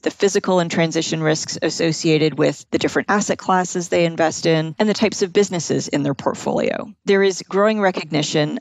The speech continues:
of the opportunity, and some feel the obligation for asset owners and managers to enable the transition to a low carbon economy through their portfolio in a responsible way. They're asking,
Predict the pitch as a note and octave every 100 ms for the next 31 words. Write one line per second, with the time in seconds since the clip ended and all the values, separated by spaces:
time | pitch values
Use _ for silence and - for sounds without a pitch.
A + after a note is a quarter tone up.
0 | E3 D#3 - D#3+ F3+ - E3 D#3+ D#3+ D#3+
1 | D#3+ - G#3+ - A#3+ A#3+ D#3 D#3+ E3 -
2 | F3+ F#3+ A3 - D3+ D#3+ - C#3 - D3
3 | C#3 C#3+ C#3+ C#3+ C#3+ C#3+ C#3+ C#3+ C#3+ C#3+
4 | - - E3 D#3 F#3+ F#3 D3+ - C#3 C3+
5 | C3+ C#3+ C#3 C#3+ C#3 C3 B2+ C#3 B2+ B2
6 | - - C#3+ C#3+ D3 D3 - - A3 G3
7 | - F3+ - D#3+ D3+ D3+ D#3 - F#3+ F#3
8 | D#3+ D#3 - D3 C#3+ - D#3 C#3+ - -
9 | - _ E3+ D#3 D3+ - - D#3 D#3